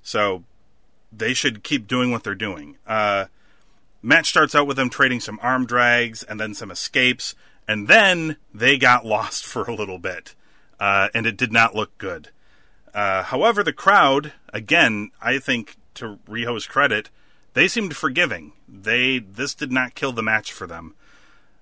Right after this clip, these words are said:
Uh, match goes back and forth. Uh, I, I, I wrote down here that it goes back and forth between being okay and sloppy.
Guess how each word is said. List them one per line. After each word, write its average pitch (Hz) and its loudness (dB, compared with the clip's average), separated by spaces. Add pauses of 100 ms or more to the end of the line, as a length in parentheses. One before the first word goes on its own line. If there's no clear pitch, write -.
(120)
Uh, 95 -2 (720)
match 151 2
goes 143 2
back 127 4
and 110 -6
forth. 151 0 (440)
Uh, 104 2 (760)
I, 123 2 (100)
I, 127 2 (200)
I 117 -4
wrote 127 -2
down 123 2
here 117 -2
that 113 0
it 113 -2
goes 120 -4
back 135 2
and 117 -6
forth 123 -6
between 117 -6
being 113 -2
okay 139 0
and 107 -6
sloppy. 110 -2